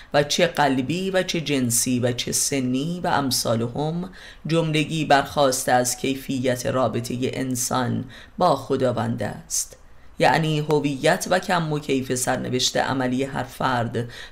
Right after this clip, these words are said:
و گروه و طبقه‌ای در جامعه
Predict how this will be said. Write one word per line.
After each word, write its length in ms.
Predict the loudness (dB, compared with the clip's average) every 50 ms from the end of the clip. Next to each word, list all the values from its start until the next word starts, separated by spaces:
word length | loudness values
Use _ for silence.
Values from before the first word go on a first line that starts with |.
| 0 2
و 120 | 2 2
گروه 520 | 4 2 2 2 2 0 0 0 -2 0 2
و 120 | 2 2 4
طبقه‌ای 680 | 4 2 4 4 4 4 2 0 -2 0 0 0 0 2
در 240 | 2 2 0 0
جامعه 760 | 0 0 0 0 2 2 0 0 0 0 0 0 -2 -4 -8